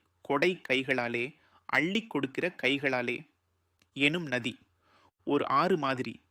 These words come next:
என்ன ஆறு? பொக்கிஷத்திலிருந்து அள்ளி கொடுக்கிற செல்வமாகிய ஆறு. கலைமறையோர் மெய் வழி உவரி நிறைத்தன மேன்மேல். அங்கே கூடியிருந்த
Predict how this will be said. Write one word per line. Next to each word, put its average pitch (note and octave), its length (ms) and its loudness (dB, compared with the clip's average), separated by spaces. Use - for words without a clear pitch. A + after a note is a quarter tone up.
என்ன D3+ 320 0
ஆறு? B2+ 260 -2
பொக்கிஷத்திலிருந்து D#3+ 880 0
அள்ளி F3+ 300 2
கொடுக்கிற C3+ 460 -2
செல்வமாகிய C3+ 760 -2
ஆறு. B2 260 2
கலைமறையோர் F3 800 2
மெய் E3 280 2
வழி C#3+ 280 2
உவரி D3+ 380 0
நிறைத்தன C3+ 560 -2
மேன்மேல். B2+ 480 -4
அங்கே F3 400 4
கூடியிருந்த F3 640 0